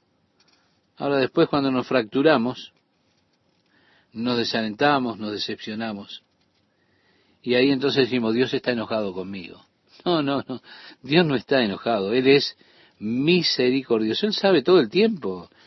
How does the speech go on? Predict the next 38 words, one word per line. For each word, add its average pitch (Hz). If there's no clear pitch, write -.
que 123
usted 151
no 135
es 170
más 156
que 117
polvo 123
de 101
la 98
tierra. 110
Es 139
usted 214
el 127
que 113
comete 117
el 107
error 135
sobreestimando 131
sus -
capacidades 117
y 113
habilidades, 107
no 165
Dios. 185
Usted 170
no 156
lo 185
desilusiona 117
a 117
Él, 143
porque 104
Él 175
sabe 196
la 156
verdad 165
todo 170
el 156
tiempo. 156